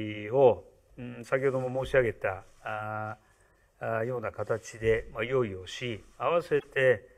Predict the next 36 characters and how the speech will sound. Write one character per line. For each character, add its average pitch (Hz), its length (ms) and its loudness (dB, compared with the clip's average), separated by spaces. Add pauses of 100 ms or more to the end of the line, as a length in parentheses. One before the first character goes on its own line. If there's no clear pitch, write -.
(380)
え 113 1000 -2 (120)
ー、 120 40 -16
業 135 200 2
種 131 240 -4
や、 123 260 4 (880)
こ 120 140 -10
の、 113 360 -4 (240)
お、 120 480 -10
ま 127 100 -6
あ、 - 20 -8
業 135 180 4
界 135 220 6
ご 135 120 0
と 101 1040 -4
の、 151 260 0 (300)
え 104 240 -8
ー、 - 60 -16
対 113 140 2
策 110 160 0
で 113 100 -4
す - 80 -10
と 101 120 -12
か、 90 220 -10 (640)
あ 131 80 -2
る 170 80 -2
い 175 40 0
は 147 100 4
地 - 160 -6
方 151 120 2
の 123 140 -4
事 110 180 -12
情 120 140 -2
に 117 80 -6
配 127 220 0
慮 98 120 -8
し - 140 -16